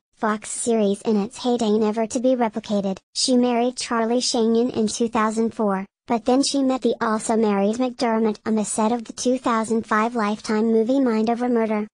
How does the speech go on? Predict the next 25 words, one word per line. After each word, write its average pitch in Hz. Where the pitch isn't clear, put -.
Both 254
disengaged 220
from 226
their 220
respective 226
unions 226
and 220
married 208
each 254
other 233
on 233
May 247
seventh, 262
two 277
thousand 240
six. -
"In 240
the 269
end, 202
I 262
didn't 302
screw 269
up, 196
she -
did," 214